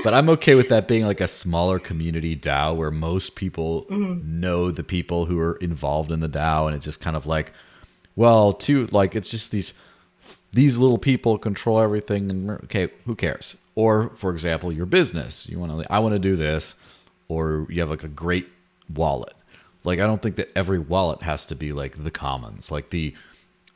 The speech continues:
Speaker 1: the, um, the underlying protocols that use maybe, but, like, the wallet
Speaker 2: Mm.
Speaker 1: itself, eh, not really. I don't care.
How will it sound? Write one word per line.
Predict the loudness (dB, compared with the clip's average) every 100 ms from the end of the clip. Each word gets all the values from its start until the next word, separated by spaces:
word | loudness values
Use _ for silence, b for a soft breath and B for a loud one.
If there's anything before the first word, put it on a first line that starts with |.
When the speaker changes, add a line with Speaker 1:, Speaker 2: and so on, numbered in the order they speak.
| -6
Speaker 1:
the, | -4 -2
um, | -2 -4 -8 -14 -20 _ _ _ _
the | -12 -10 -10 -14 _ -2
underlying | 2 4 4 2 2
protocols | 2 2 2 0 0
that | -4
use | -6 -6 -6
maybe, | -8 -8 -12 -12 -10
but, | -4
like, | -4 -4
the | -6
wallet | -2 0 0 -2
Speaker 2:
Mm. | -2
Speaker 1:
itself, | 0 -2 -4 -8
eh, | -4 -2 -2 -4 -4
not | -4 -4
really. | -6 -4 -6
I |
don't | -8 -10
care. | -8 -8